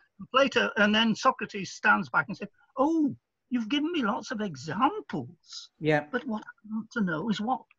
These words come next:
Speaker 1: courage is."
Speaker 2: Yes.
Speaker 1: Well, there is nothing beyond the examples. I mean, that is a, a prize example of reification. He thinks there's something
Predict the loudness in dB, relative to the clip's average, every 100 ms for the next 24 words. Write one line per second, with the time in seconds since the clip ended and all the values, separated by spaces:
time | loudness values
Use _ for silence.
0 | -2 2 6 6 6 4 2 -4 -4 -8
1 | -10 -12 _ -2 -2 2 4 4 4 0
2 | 6 6 6 4 6 4 4 2 0 0
3 | -2 -2 -8 -12 0 2 4 4 2 4
4 | 2 2 0 -2 -2 -2 0 2 2 0
5 | -6 -4 -4 -4 -4 -6 -2 -2 0 0
6 | 0 -2 -6 -4 -2 -2 -4 -8 -10 _
7 | -12 -10 -6 -6 -6 -4 -4 -2 2 2
8 | 0 -6 -4